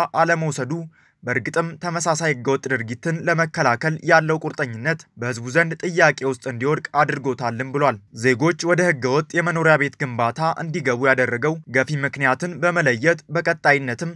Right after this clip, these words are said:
ህገወጥ ግንባታ በሚቆምበት አግባብ ላይ ዘላቂ መፍትሄ እንዲቀመጥ ምክረ ሐሳብ ቢቀርብም በመንግስት በኩል ግን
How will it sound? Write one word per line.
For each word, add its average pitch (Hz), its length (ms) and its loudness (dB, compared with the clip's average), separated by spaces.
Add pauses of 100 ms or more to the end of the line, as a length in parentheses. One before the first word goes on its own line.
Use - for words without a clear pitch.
(140)
ህገወጥ 131 420 -2
ግንባታ 135 640 2
በሚቆምበት 156 800 -2
አግባብ 131 380 0
ላይ 156 160 -2 (160)
ዘላቂ 127 440 0
መፍትሄ 139 400 -4 (140)
እንዲቀመጥ 165 720 -2
ምክረ 175 260 -4
ሐሳብ 160 440 2
ቢቀርብም 160 500 -2 (120)
በመንግስት 127 500 -4
በኩል 143 320 -2
ግን 170 180 2